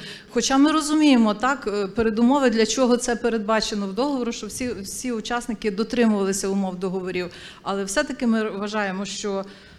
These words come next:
е, має бути збалансована фі-, фінансова відповідальність в цьому питанні. Дякую.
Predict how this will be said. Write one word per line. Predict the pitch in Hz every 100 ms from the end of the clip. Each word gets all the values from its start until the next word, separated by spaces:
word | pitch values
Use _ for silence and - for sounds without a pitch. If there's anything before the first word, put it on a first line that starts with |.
| -
е, | 175 170
має | 220 262 247
бути | 226 269 269 240 233 135
збалансована | 208 196 220 214 220 - 262 254 220
фі-, | - 185 202
фінансова | 214 226 214 226 208 196
відповідальність | 185 190 196 185 214 233 208 190 - - -
в |
цьому | 180 208 196 190
питанні. | 196 190 175 170 180
Дякую. | 180 175 175 170 196